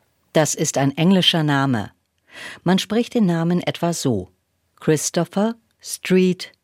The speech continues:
Day. Der C S D ist ein großes Fest von queeren Menschen.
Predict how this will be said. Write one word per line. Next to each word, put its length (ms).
Day. 420
Der 160
C 220
S 180
D 180
ist 220
ein 180
großes 500
Fest 400
von 360
queeren 560
Menschen. 580